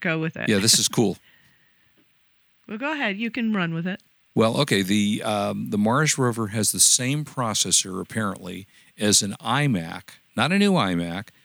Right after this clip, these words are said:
Speaker 2: the iMac from nineteen ninety-eight. Uh,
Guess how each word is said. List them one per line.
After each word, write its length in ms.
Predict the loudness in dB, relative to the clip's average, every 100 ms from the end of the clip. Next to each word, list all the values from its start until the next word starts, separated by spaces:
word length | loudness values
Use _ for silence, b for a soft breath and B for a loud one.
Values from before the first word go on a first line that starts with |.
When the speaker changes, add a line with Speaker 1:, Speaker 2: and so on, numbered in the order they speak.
| b
Speaker 2:
the 100 | -2
iMac 440 | 0 2 2 2 0
from 200 | 0 2
nineteen 600 | 4 2 2 4 4 4
ninety-eight. 840 | 4 4 4 4 2 0 -4 -4 -6 B B B
Uh, 440 | -2 0 2 0